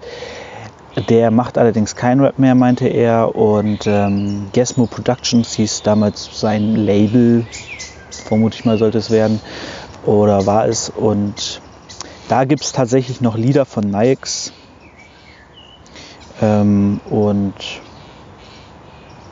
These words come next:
genau, da könnt ihr ihn finden. Ich hab auch mal seinen Kanal, Nikes zweitausendzehn und, äh, Gizmo Productions, heißt es, glaub ich,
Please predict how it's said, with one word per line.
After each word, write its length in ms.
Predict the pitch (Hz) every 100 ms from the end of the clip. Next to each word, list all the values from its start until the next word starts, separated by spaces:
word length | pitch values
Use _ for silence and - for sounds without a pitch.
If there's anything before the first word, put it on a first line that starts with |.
| - - - - 165 - - - - - - - - - - -
genau, 240 | 156 202
da 80 | 214
könnt 140 | 233 190
ihr 40 |
ihn 60 | 160
finden. 240 | 196 175
Ich 140 | 151
hab 180 | 160 -
auch 220 | 143 135
mal 400 | 143 131 123 120 -
seinen 460 | 117 104 117 127 185
Kanal, 420 | - 190 190 185
Nikes 460 | 147 127 135 - -
zweitausendzehn 840 | 117 117 117 113 110 - 117 135
und, 500 | - 120 117 117 - - - - - - -
äh, 340 | 107 104 98
Gizmo 480 | 101 120 135 156 151
Productions, 1400 | 147 - 131 110 - - 143 - - 165 175 - - - - -
heißt 280 | - - -
es, 140 | -
glaub 180 | 135 139
ich, 120 | 147